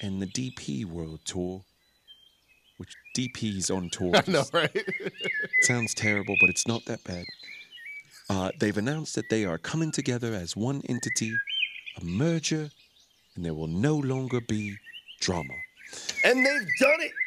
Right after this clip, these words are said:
Speaker 3: Yes!
Speaker 1: Yes!
Speaker 3: The Live Tour has merged with the P G A Tour and, yeah, D P World Tour. Um, they
Speaker 1: <laughs> D P.
Speaker 3: It,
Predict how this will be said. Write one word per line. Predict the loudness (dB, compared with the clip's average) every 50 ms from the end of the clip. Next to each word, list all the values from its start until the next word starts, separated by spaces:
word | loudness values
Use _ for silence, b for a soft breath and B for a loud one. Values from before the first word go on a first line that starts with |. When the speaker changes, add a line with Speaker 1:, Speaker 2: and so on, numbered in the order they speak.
| 0 0 0 2
Speaker 3:
Yes! | 4 4 4 4 2 0 -2 -4 -6 -8 -8 -8 -8 -4
Speaker 1:
Yes! | 0 2 4 6 6 6 6 6 6 6 6 6
Speaker 3:
The | 6 6 6 6 6
Live | 4 4 2 0 0 2
Tour | 4 4 6 4 4 2 2 0 0 0 2 0 0 0 0
has | 2 2 2 2 0 -4 -8 -10 -10 -10 -10 -8 -4
merged | 0 4 4 4 4 4 2 0 -2 -6 -8 -10 -12 -6
with | -2 -2 -2 -2 -2 -2
the | -2 -2
P | 0 0 -2 -2 0
G | 0 0 2 2
A | 2 0
Tour | 0 0 0 2 4 4 4 2 2
and, | 2 2 2 2 2 0 0
yeah, | 0 2 2 2 0
D | -2 -4 -6 -6 -4
P | -2 -2 -2 0
World | 0 0 0 0 -2 -2
Tour. | 0 0 0 0 -2 -4 B B B B B B B B 2
Um, | 4 4 6 6 4 4 2 0 -2 -6 -10 -12 _ _ _ _ _ _ _ _ _ _
they | 2 2 2
Speaker 1:
<laughs> | 2 0 -2 -2 0 0 -2 -4 -6 -6
D | -4 -4 -4
P. | -2 -2 -4 -4 -2 -2 -4
Speaker 3:
It, | -4 -4